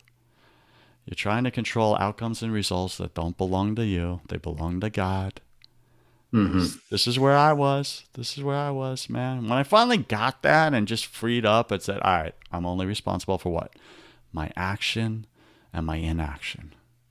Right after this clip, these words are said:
Speaker 1: Like right now, Tim, right? Like God presents this rock to you, brings it to the surface of your soil, says, "Son, I want it out."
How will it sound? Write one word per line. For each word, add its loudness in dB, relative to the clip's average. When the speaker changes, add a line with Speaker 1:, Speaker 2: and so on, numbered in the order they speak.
Speaker 1:
Like 2
right 8
now, 8
Tim, -2
right? 2
Like 0
God 6
presents 0
this 0
rock 2
to 0
you, 2
brings 0
it -2
to -2
the 0
surface -4
of 0
your 0
soil, 0
says, -2
"Son, 0
I -2
want -6
it -8
out." -2